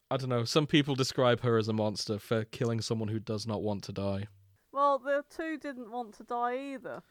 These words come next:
Speaker 2: They essentially
Speaker 1: Yeah.
Speaker 2: became someone else altogether, so they, you know.
Speaker 1: I actually can't remember what they say to her at the end. Like, if they thank her or
Speaker 2: Thanks.
Speaker 1: anything.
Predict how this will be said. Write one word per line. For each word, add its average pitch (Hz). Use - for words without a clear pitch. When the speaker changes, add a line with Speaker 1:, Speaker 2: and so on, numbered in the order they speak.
Speaker 2:
They 226
essentially 220
Speaker 1:
Yeah. 127
Speaker 2:
became 202
someone 214
else 196
altogether, 190
so -
they, 196
you 202
know. 170
Speaker 1:
I 147
actually 233
can't 208
remember 175
what 143
they 107
say 127
to 160
her 110
at -
the 98
end. 110
Like, 117
if 107
they 117
thank 113
her 113
or 107
Speaker 2:
Thanks. 107
Speaker 1:
anything. 107